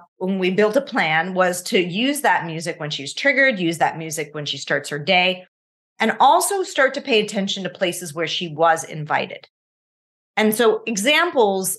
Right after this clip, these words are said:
you know, she was invited by the neighbor for a glass of wine. She was invited by her kid to the baseball game.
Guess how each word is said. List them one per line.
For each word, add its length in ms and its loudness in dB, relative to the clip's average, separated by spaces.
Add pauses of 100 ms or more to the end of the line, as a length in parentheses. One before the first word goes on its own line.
you 120 -2
know, 120 -2
she 160 -6
was 100 -4
invited 320 2
by 80 4
the 100 -2
neighbor 380 0
for 160 -8
a 40 -12
glass 260 0
of 80 -12
wine. 480 2
She 180 -4
was 300 -2 (200)
invited 380 2
by 160 2
her 180 -4
kid 360 2
to 100 -6
the 120 -2
baseball 520 2
game. 360 -8